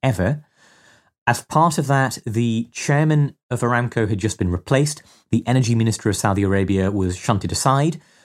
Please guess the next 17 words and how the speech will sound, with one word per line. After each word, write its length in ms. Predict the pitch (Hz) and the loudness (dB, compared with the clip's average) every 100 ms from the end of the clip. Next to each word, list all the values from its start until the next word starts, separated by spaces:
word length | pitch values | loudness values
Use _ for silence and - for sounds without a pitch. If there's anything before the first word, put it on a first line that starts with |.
| - | -6
So 460 | - 127 123 123 131 | 0 2 2 0 -2
investors 420 | 123 131 - 110 | -2 -2 -2 -4
were 80 | 123 | -2
already 760 | 120 120 160 165 165 156 - - | 0 2 2 4 4 2 -2 -4
a 80 | 131 | -2
little 240 | 131 120 | 0 -2
concerned 420 | 117 110 113 107 | -4 -4 -2 -2
about 240 | 92 98 98 | 0 -2 -2
some 220 | - 107 | -2 0
of 80 | 92 | 0
the 120 | 101 | 0
uncertainty. 760 | 90 87 120 113 110 117 131 151 _ - - - - - | 0 0 -2 -2 -2 -2 -2 -8 _ -20 -20 -20 -12 -2
And 340 | 135 143 151 - _ | 0 2 -2 -8 _
security 720 | - - 147 160 170 180 156 | -4 -4 0 2 2 2 2
of 60 | 139 | 0
supply 640 | - - 95 85 82 117 - | -2 -6 -4 -4 -4 -6 -4
is 420 | 110 107 104 98 | 0 2 0 -2